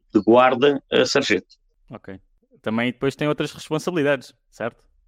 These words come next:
Speaker 2: Quanto
Speaker 1: Sim, mas
Speaker 2: mais
Speaker 1: tem um
Speaker 2: alta
Speaker 1: caminho muito grande para percorrer, não é? Tem um caminho que ele acaba o curso de sargentos, n-, normalmente, normalmente, salvo raras exceções, mas, por exemplo, nos sítios onde há muito mais trabalho, dificilmente é dado o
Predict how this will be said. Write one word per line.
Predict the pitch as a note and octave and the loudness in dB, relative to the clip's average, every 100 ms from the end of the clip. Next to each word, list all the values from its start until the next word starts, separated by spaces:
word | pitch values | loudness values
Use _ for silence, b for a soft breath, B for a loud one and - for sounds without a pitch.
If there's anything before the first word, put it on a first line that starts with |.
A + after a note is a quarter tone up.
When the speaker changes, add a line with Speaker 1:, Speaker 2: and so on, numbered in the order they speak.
| - | -14
Speaker 2:
Quanto | A2+ A2 | -2 2
Speaker 1:
Sim, | G#2+ | 2
mas | G#2+ | 2
Speaker 2:
mais | A2 | 2
Speaker 1:
tem | G#2+ | 2
um | |
Speaker 2:
alta | A#2+ _ | 0 _
Speaker 1:
caminho | - G#2 A2 B2+ B2+ | 0 4 6 6 6
muito | B2 B2+ A2 | 6 6 4
grande | A2 A#2 A2+ | 4 4 2
para | B2 | 0
percorrer, | - - C#3+ C#3+ A#2+ A#2+ - _ - | -2 -2 2 4 4 2 -4 _ -4
não | D2+ | -4
é? | G2 _ _ | -4 _ _
Tem | F#2+ | 0
um | F#2+ | 2
caminho | G2 A2+ C3 | 4 4 4
que | G#2 | 2
ele | F2+ F2 | 0 -2
acaba | G2 - G2 F#2+ | -4 -2 0 0
o | |
curso | G#2+ G2+ | 0 0
de | |
sargentos, | G2+ F2+ A#2+ - | -2 0 0 0
n-, | G2 F#2+ G#2 | 0 2 4
normalmente, | A2 C3 C3+ B2 G2+ F#2+ F2 - D#2+ - | 4 6 6 6 4 2 0 -2 -4 -2
normalmente, | G2 A2+ B2 A2+ G2 F2 E2+ - | 2 4 4 4 2 2 0 -2
salvo | - - F2+ - | -12 -2 -2 0
raras | F#2 F2+ | -2 -2
exceções, | - F2 - F#2+ | 0 -2 -2 -4
mas, | F#2 F2+ | -4 -4
por | F2+ | -2
exemplo, | F2 - F2+ B B - | -2 -2 -6 B B -6
nos | E2+ E2+ | -4 0
sítios | G#2 F2+ F2 F#2+ | 0 0 -2 0
onde | F#2 | 0
há | E2 | 0
muito | E2+ G2 - | 0 -4 0
mais | F#2 F2+ | 0 0
trabalho, | - F2+ F#2 F#2+ G2+ _ - - | 0 2 4 4 0 _ -20 -10
dificilmente | F2+ A2+ A2+ D3 D3 B2+ A#2 A#2+ B2 B2 | 0 0 2 0 2 4 6 6 6 2
é | |
dado | A#2 A#2+ | 4 4
o | G#2+ | 4